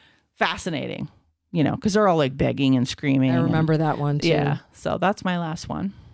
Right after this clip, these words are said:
Speaker 2: Okay. So Saw Seven, which is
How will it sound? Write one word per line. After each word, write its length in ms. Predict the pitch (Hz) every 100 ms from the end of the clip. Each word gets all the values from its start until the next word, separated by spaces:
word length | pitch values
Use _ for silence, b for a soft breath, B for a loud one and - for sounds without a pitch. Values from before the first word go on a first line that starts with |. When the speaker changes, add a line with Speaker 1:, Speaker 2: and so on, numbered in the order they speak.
| b b _ _ _ 311
Speaker 2:
Okay. 640 | 320 254 285 220 160 147 -
So 220 | - - 240
Saw 460 | - - 269 330
Seven, 880 | 370 - - 240 196 156 147 156 190 - _ _
which 220 | 196 -
is 260 | 180 -